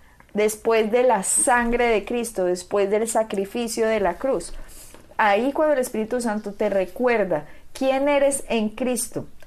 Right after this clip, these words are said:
que has sido justificado en Él, santificado en Él, redimido en Él, siempre está para animarte, para exhortarte, para dirigirte, para enseñarte. Siempre se va a la palabra mostrándote quién eres tú en Cristo.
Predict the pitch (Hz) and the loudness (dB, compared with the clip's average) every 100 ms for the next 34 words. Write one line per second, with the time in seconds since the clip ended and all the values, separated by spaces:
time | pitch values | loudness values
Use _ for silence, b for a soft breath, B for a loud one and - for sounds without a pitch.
0 | - 262 208 - 254 247 240 - 269 - | -6 2 2 2 2 2 2 -2 -2 -2
1 | - 220 208 - 196 180 202 208 214 175 | -4 -4 -4 -4 -2 0 0 -2 -2 -4
2 | - 208 196 196 202 180 - 185 185 196 | -4 -2 -2 -6 -6 -4 -2 0 0 0
3 | 220 196 190 202 196 196 190 190 196 202 | -2 0 0 2 0 0 -4 -2 -2 0
4 | 214 220 190 B B - - 269 277 269 | 0 -2 -4 B B -8 -6 0 0 0
5 | 269 285 269 190 - 202 196 - 240 226 | 0 2 2 0 -2 -2 -2 -2 0 2
6 | 214 202 196 196 202 - 180 - 214 214 | 0 -2 -2 -2 -2 -2 -4 0 2 2
7 | 208 190 185 202 196 - 175 - 220 220 | 0 -4 -2 0 0 -2 -6 -2 0 2
8 | 220 220 185 190 214 196 160 160 208 214 | 2 0 -2 -4 -4 -2 -4 0 2 2
9 | 220 214 190 202 214 214 165 B B B | 0 -2 -2 0 -2 -2 -8 B B B
10 | - 233 214 226 226 214 196 190 190 196 | -2 -2 0 -2 0 2 2 2 2 0
11 | 202 196 202 190 190 202 208 202 - 208 | 0 2 2 2 0 0 -2 -2 -2 -4
12 | 190 185 202 214 214 - 226 214 208 185 | -2 -4 -2 -4 -4 -4 -2 0 0 0
13 | 180 - 190 175 196 - 226 220 - | -2 -2 -2 -2 -4 -4 -4 -4 -10